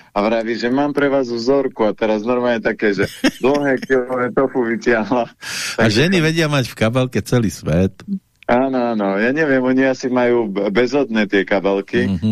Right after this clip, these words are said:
Speaker 1: že, že tam normálne v obchate ruku a teraz, a, k-, kladivo, vy-, v obchate ruku a vytiahnete krompák, alebo rýl, že ja si myslím, že asi niektoré majú také kabelky.
Speaker 2: Mhm.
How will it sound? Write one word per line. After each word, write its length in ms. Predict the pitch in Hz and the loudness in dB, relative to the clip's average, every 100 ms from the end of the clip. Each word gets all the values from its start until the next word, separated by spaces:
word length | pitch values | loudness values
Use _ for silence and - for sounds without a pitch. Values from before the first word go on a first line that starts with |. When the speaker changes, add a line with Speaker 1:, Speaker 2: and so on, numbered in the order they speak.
| 113 | 0
Speaker 1:
že, 220 | 87 104 101 104 - _ _ | 2 2 2 0 -6 _ _
že 180 | 92 104 104 | -2 -2 0
tam 300 | - 120 123 | -2 -2 -2
normálne 440 | 117 123 120 117 110 | -2 -2 0 0 0
v 80 | |
obchate 400 | 123 - 131 117 | -2 -2 -2 0
ruku 400 | 110 117 120 123 117 _ _ | 0 -2 0 -2 -2 _ _
a 100 | 110 | -2
teraz, 540 | 107 113 110 107 - _ _ | 0 0 0 -2 -10 _ _
a, 160 | 101 104 104 104 101 98 | -2 0 0 0 -2 -6
k-, 300 | - 113 - | -8 -8 -2
kladivo, 640 | 117 127 120 117 95 87 - _ | 0 0 0 0 0 -2 -8 _
vy-, 180 | 98 110 | -4 -2
v 160 | 104 104 | 0 -2
obchate 480 | 110 - 123 120 110 | -2 -4 -4 0 0
ruku 220 | 117 113 123 | 0 0 -2
a 80 | |
vytiahnete 720 | 107 110 113 117 117 117 107 113 | 0 -2 0 0 0 -4 0 0
krompák, 800 | - 127 117 101 90 85 - 107 | 2 0 0 -4 -4 -6 -10 -2
alebo 320 | 104 101 107 | 0 0 0
rýl, 400 | 113 117 107 92 - - - | 2 0 0 -2 -6 -16 -6
že 260 | - 104 98 - - - | 0 0 0 -8 -8 -2
ja 160 | 113 | 0
si 80 | 113 | 0
myslím, 480 | 113 113 - 117 110 | -2 -4 -2 -2 0
že 120 | 104 | 0
asi 240 | 110 107 110 107 - _ _ | 0 0 -2 -2 -8 _ _
niektoré 480 | 117 110 - 117 113 | -2 0 -2 -2 -2
majú 320 | 110 110 104 | -2 -2 -2
také 240 | 110 107 | -2 -2
kabelky. 560 | 92 80 76 73 - - | -2 -2 -2 -4 -6 -10
Speaker 2:
Mhm. 500 | 139 104 104 175 185 | -2 0 2 2 2